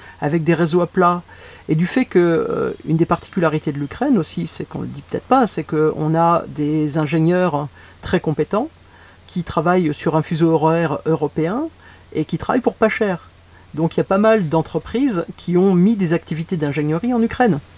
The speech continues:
parce que c'est intéressant. Et, euh, donc ces entreprises qui avaient des réseaux qui s'étendaient en Ukraine, pour beaucoup, ont été touchées, euh, à l'échelle mondiale.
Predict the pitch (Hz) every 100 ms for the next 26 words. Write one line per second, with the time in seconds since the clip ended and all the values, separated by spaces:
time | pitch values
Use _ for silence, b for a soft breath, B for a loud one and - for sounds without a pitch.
0 | - - - - - - - _ - -
1 | 131 - 214 - 156 160 180 208 220 185
2 | B B B B B - 180 185 185 170
3 | 165 185 180 - 160 151 160 - 240 -
4 | 156 165 175 165 160 196 - - - 143
5 | 147 139 151 - 277 277 160 156 156 262
6 | 196 156 151 156 - 214 302 - B B
7 | - 143 147 151 156 165 160 - 247 240
8 | 156 156